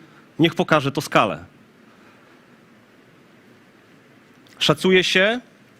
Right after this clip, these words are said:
że pod koniec tego stulecia lodowce będziemy mogli obserwować już tylko w okolicach Grenlandii i Kanady. Szacuje się też,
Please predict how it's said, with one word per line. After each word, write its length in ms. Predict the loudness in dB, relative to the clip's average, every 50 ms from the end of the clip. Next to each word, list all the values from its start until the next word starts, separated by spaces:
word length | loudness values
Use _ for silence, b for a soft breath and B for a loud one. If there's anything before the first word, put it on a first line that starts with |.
| _ _ _ _ _ _ -20 -20 -14 -10
że 500 | -6 -2 0 2 2 2 2 0 -2 -6 -12 -20 -20 -20 -20 _ _ _ -4 -2
pod 140 | -2 0 0
koniec 280 | 0 0 0 0 0
tego 200 | -2 -2 -2 -2
stulecia 580 | -4 -2 0 0 0 2 2 2 0 0 0 -2 -8 -12 -16 -20 -20 _ -20 _ _ -2
lodowce 680 | -2 0 2 2 0 0 -2 -4 -2 0 0 0 0 -4 B B B B
będziemy 340 | 2 2 4 4 2 2 2
mogli 260 | 2 0 0 0 0
obserwować 560 | 0 0 0 -2 0 0 0 0 0 0 -2 -4
już 120 | -8 -2
tylko 460 | 0 0 0 0 0 0 0 0 0
w 60 | -2
okolicach 560 | -6 -4 -4 -4 -4 0 0 0 0 0 -2 -4
Grenlandii 600 | -2 0 2 2 2 2 0 -2 -4 -2 -4 -4
i 40 |
Kanady. 440 | 0 0 0 2 2 0 0 -4 -10 -14 -20 -20 _ _ _ _ _ _ _ _ _ _ _ _ _ _ _ _ _ _ _ _ _ _ _ _ _ _ B B B B B B B B B
Szacuje 460 | -2 0 0 0 0 2 2 2 2
się 140 | 2 -2 0
też, 320 | 0 2 2 2 0 -4